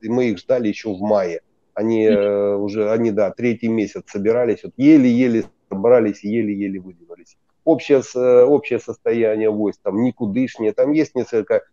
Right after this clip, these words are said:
Speaker 1: частей, э, боеготовых, но опять не обстрелянных, то есть, э, вроде как профессиональные, но не обстрелянные части, м, линейные, а особенно, э, морской пехоты, э, то, э, тех же с Баль-, с Балтфлота, но только им там, э, подводной лодки не хватает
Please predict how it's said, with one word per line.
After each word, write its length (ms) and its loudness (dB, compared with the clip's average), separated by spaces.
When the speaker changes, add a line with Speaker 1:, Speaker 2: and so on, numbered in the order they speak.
Speaker 1:
частей, 680 -2
э, 180 2
боеготовых, 760 -2
но 120 0
опять 280 -2
не 140 0
обстрелянных, 840 -4
то 120 -6
есть, 320 -12
э, 220 -4
вроде 260 -4
как 200 -6
профессиональные, 800 -2
но 140 -4
не 140 -2
обстрелянные 680 -8
части, 380 -20
м, 300 -2
линейные, 680 -4
а 260 -6
особенно, 440 -4
э, 680 -2
морской 420 -6
пехоты, 640 -4
э, 320 2
то, 180 -2
э, 160 -4
тех 160 -4
же 120 -12
с 40 -12
Баль-, 200 -8
с 180 -14
Балтфлота, 760 -6
но 260 4
только 240 -2
им 200 0
там, 280 0
э, 500 2
подводной 420 0
лодки 340 -2
не 100 -10
хватает 460 -10